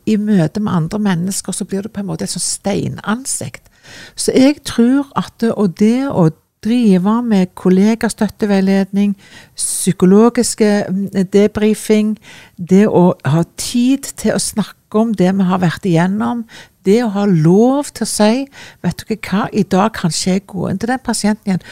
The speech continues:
Nå har jeg hatt den pasienten en veke, jeg er helt uttappet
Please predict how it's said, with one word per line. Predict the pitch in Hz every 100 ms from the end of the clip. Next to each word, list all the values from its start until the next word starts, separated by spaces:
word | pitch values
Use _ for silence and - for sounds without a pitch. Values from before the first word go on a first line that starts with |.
| - -
Nå | 202
har |
jeg | -
hatt | - -
den | 208 208
pasienten | - 190 190 190 -
en | 185 170
veke, | 151 220
jeg | 202
er | 202
helt | 170 214 - _
uttappet | - 202 262 302 - _ _ _ - - - _ -